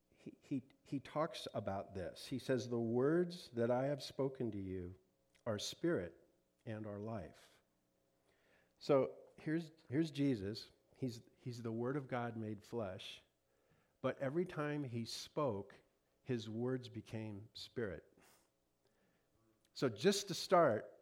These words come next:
I don't know if you've ever seen, it just rocked me when I saw this. There's other scriptures that no man talks like this.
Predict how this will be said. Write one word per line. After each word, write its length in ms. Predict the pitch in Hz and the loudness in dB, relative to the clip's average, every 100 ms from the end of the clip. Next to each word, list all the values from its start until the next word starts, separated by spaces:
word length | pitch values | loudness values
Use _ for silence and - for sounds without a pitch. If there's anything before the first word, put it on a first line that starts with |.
| - - - - 135 - _ _ _ _ _ | -20 -20 -18 -12 -12 -14 _ _ _ _ _
I 100 | 131 | -4
don't 160 | 147 156 | -2 0
know 180 | 147 147 | 2 2
if 140 | 147 | 2
you've 140 | 139 | 4
ever 200 | 139 143 | 4 4
seen, 200 | 135 - | 0 -2
it 80 | 127 | 0
just 180 | 170 - | 0 0
rocked 400 | 127 127 156 - | 2 4 2 0
me 160 | 123 110 | 0 0
when 160 | 107 | 0
I 80 | 107 | -4
saw 320 | - 131 131 | -2 2 4
this. 300 | 104 87 - - _ _ _ _ _ - | 2 -4 -10 -20 _ _ _ _ _ -2
There's 280 | 131 123 123 117 - | 2 2 -2 -8 0
other 220 | 151 170 | 4 4
scriptures 580 | - - 156 - 117 101 | 4 2 2 2 -2 -2
that 160 | 113 113 | -4 -2
no 280 | 120 165 170 | 2 4 4
man 440 | 135 139 165 131 | 4 2 2 0
talks 440 | - 160 185 - 117 | -2 -2 -2 -2 -4
like 260 | 92 - | -4 -6
this. 300 | 92 78 - | -8 -6 -4